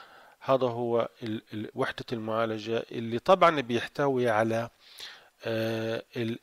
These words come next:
ال-، العناصر الأساسية اللي بتكون جهاز الحاسوب، وهم اللي وحدة المعالجة المركزية والذاكرة. وطبعًا احنا بيلزمنا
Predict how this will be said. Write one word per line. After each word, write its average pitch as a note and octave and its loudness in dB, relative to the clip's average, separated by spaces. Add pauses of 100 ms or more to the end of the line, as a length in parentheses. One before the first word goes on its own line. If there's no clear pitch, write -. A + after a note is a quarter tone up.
ال-، A2+ -6
العناصر B2 2
الأساسية C3 -2
اللي A2 -2
بتكون A2+ 2
جهاز F#2+ -4
الحاسوب، - -12 (760)
وهم E3 4
اللي C#3 2
وحدة B2+ -2
المعالجة A2+ -2
المركزية A2 -6 (600)
والذاكرة. A#2+ 2 (420)
وطبعًا D3 4
احنا C3 -2
بيلزمنا A#2+ 0